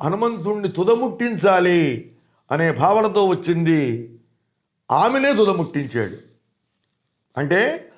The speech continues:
మనకు ఎటువంటి ఆటంకములు వచ్చినా, ఎవడు ఎవడు కార్యమును నెరవేర్చుకోవాలనే కార్యదీక్షలో ఉంటాడో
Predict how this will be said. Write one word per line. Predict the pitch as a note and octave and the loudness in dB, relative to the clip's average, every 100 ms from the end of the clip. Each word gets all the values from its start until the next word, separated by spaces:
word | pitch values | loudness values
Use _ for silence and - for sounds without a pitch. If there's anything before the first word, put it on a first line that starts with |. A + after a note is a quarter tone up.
| _ | _
మనకు | D3 F3+ E3 | 0 0 2
ఎటువంటి | D#3 D3+ G#3 A3+ A#3+ G3 A3+ | 0 0 0 0 -2 0 0
ఆటంకములు | F3+ F#3 G3+ A3 G#3 G#3 G#3 | 2 2 0 -2 0 0 2
వచ్చినా, | F#3+ F3+ F3+ E3+ E3+ E3 C3+ A#2 - _ _ - | 2 0 0 0 2 2 0 -4 -14 _ _ -2
ఎవడు | D3+ F3 G#3+ G3+ | 0 2 2 4
ఎవడు | F#3 F3+ A3 G#3+ | 4 2 2 2
కార్యమును | F3 E3 F#3 G#3+ G#3+ G#3+ G#3 | 2 2 2 2 0 0 0
నెరవేర్చుకోవాలనే | F#3 E3+ G3 G#3 G3 - F#3+ F#3+ F#3+ F#3 F3+ F3 E3+ E3 | 0 0 2 4 2 0 0 2 2 4 4 2 0 -2
కార్యదీక్షలో | E3 D3 F3 G3+ G3 E3 F#3+ - G3 F#3+ | 0 0 0 0 0 0 -2 0 0 2
ఉంటాడో | F3+ E3 D#3+ D#3 E3 A3 C#4+ | 0 -2 -2 0 2 0 -2